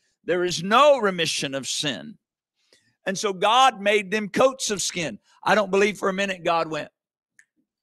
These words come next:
"Skin coats, here you go." No, no. I believe God caused an animal to be killed, and the blood was shed, and the coats of skin from those animals covered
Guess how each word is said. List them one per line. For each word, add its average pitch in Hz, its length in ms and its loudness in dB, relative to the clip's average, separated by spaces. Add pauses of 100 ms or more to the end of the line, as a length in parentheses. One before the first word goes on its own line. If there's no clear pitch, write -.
(220)
"Skin 240 400 -6
coats, - 600 -6
here 135 120 -12
you 110 140 -18
go." 92 120 -20 (2500)
No, 165 120 -8
no. 147 280 -4 (680)
I 120 180 -2
believe 139 640 -4
God 120 400 -4
caused 123 520 -4
an 120 200 -6
animal 143 580 -4
to - 120 -12
be 160 140 -6
killed, 117 580 -6 (400)
and 113 180 -4
the 110 60 -6
blood 123 460 2
was 170 180 -2
shed, 131 680 0 (340)
and 120 160 -4
the 123 60 -4
coats 147 480 -4
of 143 80 -10
skin 165 440 -6
from 156 220 -10
those 147 240 0
animals 143 540 -4
covered 135 680 -4